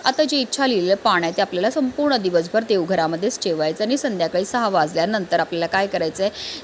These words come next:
ते इच्छा लिहिलेलं पान, त्याचबरोबर एकवीस दुर्वांची जुडी, तसेच त्या पानाखाली जे आपण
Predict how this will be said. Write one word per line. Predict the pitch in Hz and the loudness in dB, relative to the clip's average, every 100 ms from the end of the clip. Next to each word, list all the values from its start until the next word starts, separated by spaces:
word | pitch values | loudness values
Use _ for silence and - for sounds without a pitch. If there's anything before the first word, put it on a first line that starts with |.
| - | 0
ते | 277 | 0
इच्छा | 208 - 254 | 2 -2 2
लिहिलेलं | 196 175 214 | 2 4 4
पान, | - 165 160 | 4 2 2
त्याचबरोबर | 196 202 202 208 240 | 0 0 -2 -2 0
एकवीस | - - 269 262 | -2 -2 -2 0
दुर्वांची | 214 175 180 185 240 | 2 2 0 0 -2
जुडी, | 214 202 160 | 0 0 0
तसेच | 208 202 226 | -2 0 0
त्या | 240 | 2
पानाखाली | 233 196 180 196 202 185 | 2 2 0 0 0 2
जे | 208 | 0
आपण | 208 | -2